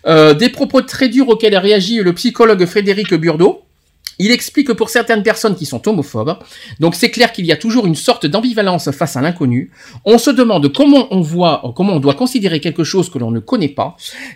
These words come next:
qui nous touche de, d'une façon inconsciente et vis-à-vis de laquelle on ne sait pas, euh, se positionner. Je crois que ces personnes sont allées au-delà. Elles se sont construites dans un système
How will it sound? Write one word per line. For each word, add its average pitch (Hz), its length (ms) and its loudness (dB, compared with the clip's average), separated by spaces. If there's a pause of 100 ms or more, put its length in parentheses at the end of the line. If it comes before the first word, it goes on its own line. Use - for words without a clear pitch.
qui 330 180 2
nous 285 140 8
touche 214 320 -2
de, 143 300 0
d'une 147 300 -2
façon 143 360 -6
inconsciente 190 640 -4
et 127 80 -2
vis-à-vis 170 420 -2
de 127 100 -4
laquelle 127 520 2
on 123 120 -4
ne 120 120 0
sait 113 240 -8
pas, - 380 -6
euh, 104 380 -6
se - 140 -10
positionner. 123 720 -6 (380)
Je - 120 2
crois 294 200 4
que 233 100 2
ces 202 160 0
personnes 277 380 2
sont 196 180 -4
allées 220 140 0
au-delà. 196 420 0 (680)
Elles 202 120 6
se 190 100 2
sont 156 260 0
construites 202 600 -2
dans 147 240 -2
un 151 40 -2
système 175 560 -2